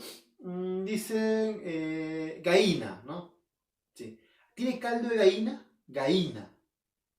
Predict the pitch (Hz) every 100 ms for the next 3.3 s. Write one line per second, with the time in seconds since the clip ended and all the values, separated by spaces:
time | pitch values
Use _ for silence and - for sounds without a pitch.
0 | _ _ 127 131 120 196 190 117 101 101
1 | _ _ _ _ _ _ _ _ - 180
2 | 202 247 240 220 226 170 143 202 285 175
3 | 120 98 -